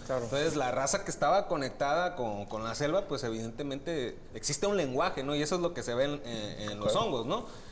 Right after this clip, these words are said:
Speaker 2: Eh, que existe un, un lenguaje que no se-, necesariamente es, es, eh, a través de la
Speaker 1: Dialecto.
Speaker 2: voz, sino es un lenguaje telepático o a través de vibraciones, güey.
Speaker 1: Yo lo, yo lo veo mucho, lo comparo, que eso es, es una, pues digamos que es una película,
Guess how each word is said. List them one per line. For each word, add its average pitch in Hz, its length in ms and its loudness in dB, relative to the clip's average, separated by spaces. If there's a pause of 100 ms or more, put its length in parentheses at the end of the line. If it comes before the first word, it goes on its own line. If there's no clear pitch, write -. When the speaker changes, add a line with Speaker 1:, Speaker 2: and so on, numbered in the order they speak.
(140)
Speaker 2:
Eh, 117 220 -2
que 123 80 -4
existe 139 400 0
un, 165 340 -2
un 151 140 0
lenguaje 160 540 0
que 127 100 -4
no 127 140 -2
se-, 156 100 0
necesariamente 135 1040 0
es, 123 160 -4
es, - 480 -4 (320)
eh, 107 220 2
a 104 80 -2
través 113 220 0
de 139 40 4
la 135 60 6
Speaker 1:
Dialecto. 131 220 4
Speaker 2:
voz, - 240 -2
sino 113 220 -2
es 120 140 -2
un 151 300 -6 (100)
lenguaje 123 640 -2 (580)
telepático 113 720 -4
o 131 120 0
a 104 60 2
través 104 300 -4
de 131 80 -4
vibraciones, 123 580 -6
güey. 95 120 -14 (340)
Speaker 1:
Yo 185 140 0
lo, 214 180 2
yo 180 140 0
lo 208 80 4
veo 208 140 4
mucho, 208 460 0 (500)
lo 147 160 -2
comparo, 160 600 0 (100)
que 135 100 0
eso 131 180 -4
es, 131 180 -10
es 117 160 -4
una, 139 360 -4 (460)
pues 220 120 -2
digamos 185 300 -2
que - 60 -12
es 151 60 -8
una 160 160 -6
película, 151 460 -8